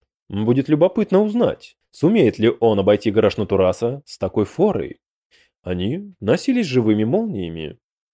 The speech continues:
вихрями. Тут и там вспыхивали шпага и алебарда.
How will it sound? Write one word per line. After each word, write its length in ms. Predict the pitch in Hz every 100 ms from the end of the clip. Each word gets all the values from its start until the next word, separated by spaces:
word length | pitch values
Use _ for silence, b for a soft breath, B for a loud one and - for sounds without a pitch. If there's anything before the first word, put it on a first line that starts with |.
| _ -
вихрями. 680 | 87 185 - 90 78 69 - _ _ _ _
Тут 160 | - 135
и 60 | 131
там 460 | 104 104 156 170 _ _ _
вспыхивали 600 | - - 262 - 180 139
шпага 640 | - 107 98 101 127 170 _ _ _ _
и 140 | 98
алебарда. 800 | 98 98 104 196 160 90 73 -